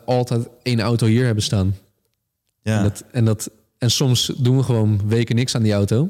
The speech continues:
Speaker 1: Dus je ziet soms ook auto's hier zo, eh, in ons, op onze social media gewoon op de achtergrond, eh, langere tijd staan. Maar die mensen vinden het gewoon leuk om hier te komen, dan even een rondje om hun auto te lopen, met ons te praten over wat er nog, misschien toch nog mogelijk is. Eh,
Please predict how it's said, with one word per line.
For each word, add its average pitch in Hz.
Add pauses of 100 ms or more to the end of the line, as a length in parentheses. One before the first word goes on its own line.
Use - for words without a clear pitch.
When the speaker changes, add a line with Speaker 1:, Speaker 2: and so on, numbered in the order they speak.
Speaker 1:
Dus -
je 104
ziet 104
soms 104
ook 101
auto's 101
hier 104
zo, 101
eh, 98
in 101
ons, 101
op 92
onze 98
social 107
media 98
gewoon 101
op 98
de -
achtergrond, 101
eh, 98
langere 101
tijd 101
staan. 104 (300)
Maar 107
die 110
mensen 110
vinden 110
het -
gewoon 107
leuk 110
om 110
hier 107
te -
komen, 104 (540)
dan 110
even 104
een 107
rondje 113
om 107
hun 107
auto 107
te 110
lopen, 104
met 101
ons 104
te -
praten 107
over 104
wat 104
er 110
nog, 107
misschien 110
toch 110
nog 104
mogelijk 101
is. 101
Eh, 101